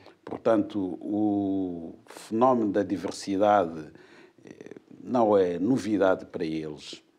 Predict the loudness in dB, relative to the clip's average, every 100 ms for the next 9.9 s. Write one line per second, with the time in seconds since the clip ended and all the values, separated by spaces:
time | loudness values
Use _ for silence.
0 | _ -6 -4 -4 -8 -10 -8 -8 -12 -14
1 | -18 -20 _ _ _ -20 -20 _ _ _
2 | -4 2 2 4 2 2 0 0 -2 -4
3 | 2 4 6 4 2 2 2 -2 -8 -20
4 | -20 -20 _ 4 4 2 0 4 4 4
5 | 4 4 4 4 4 2 -4 -6 -8 -12
6 | -10 -8 -8 -12 -14 -18 -20 _ _ _
7 | _ 0 2 4 2 -2 -10 -12 -14 -14
8 | -14 -18 -18 -14 -8 -8 -4 2 6 8
9 | 6 2 0 0 -2 -4 -2 -2